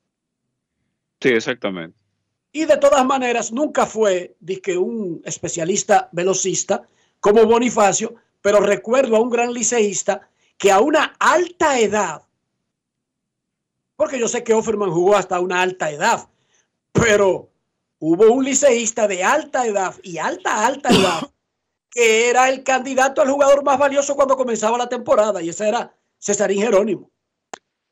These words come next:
Speaker 1: En el caso de Cesarín, eh, el año ese que él ganó el título de bateo, creo que fue ochenta y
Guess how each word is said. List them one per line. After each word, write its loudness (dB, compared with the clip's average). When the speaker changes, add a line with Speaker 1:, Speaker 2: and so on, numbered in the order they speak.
Speaker 1:
En 0
el -4
caso -4
de -4
Cesarín, -10
eh, -12
el -8
año -6
ese -8
que -10
él -4
ganó -2
el -8
título -2
de 4
bateo, 0
creo -4
que -8
fue 2
ochenta -4
y -6